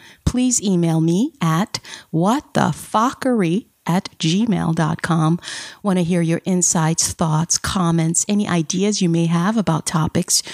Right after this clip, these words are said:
you'd like me to explore, anyone you'd like to me to have on, or if you'd like to come on, let me know. With every contribution,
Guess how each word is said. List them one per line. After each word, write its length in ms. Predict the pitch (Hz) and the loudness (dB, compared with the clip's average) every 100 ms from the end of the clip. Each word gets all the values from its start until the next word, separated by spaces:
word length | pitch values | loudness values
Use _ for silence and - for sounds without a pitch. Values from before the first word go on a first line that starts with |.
| - | -8
you'd 200 | 196 180 | -2 0
like 200 | 165 165 | 2 0
me 140 | 156 160 | 0 0
to 160 | - | 0
explore, 720 | - 143 - - 160 156 175 277 - - - | 0 -2 -4 -2 0 2 0 -2 -10 -20 -4
anyone 400 | 185 180 165 151 | 0 2 2 2
you'd 100 | 151 | 0
like 300 | 147 147 170 | 2 0 0
to 80 | - | 0
me 260 | 165 165 220 | 0 2 0
to 140 | 185 | 0
have 260 | 156 151 147 | 0 0 0
on, 320 | 160 196 269 | 0 0 0
or 180 | - 160 | 0 -2
if 220 | 151 143 151 | -2 -4 -2
you'd 280 | 208 466 | -2 -2
like 220 | 208 143 - | 0 0 -2
to 100 | 139 | -4
come 240 | 139 139 | -2 0
on, 260 | 143 208 285 | 0 -2 -2
let 240 | 247 381 | -4 -4
me 80 | 311 | -4
know. 480 | 311 339 370 - - - - - - - - _ _ - | -4 -4 -4 -6 -10 -16 -14 -14 -14 -20 -20 _ _ -6
With 140 | 214 202 | -4 0
every 380 | 254 277 311 | -2 0 -2
contribution, 960 | - 240 262 - 202 160 156 - 175 | -2 -2 -2 -2 -2 -2 0 2 2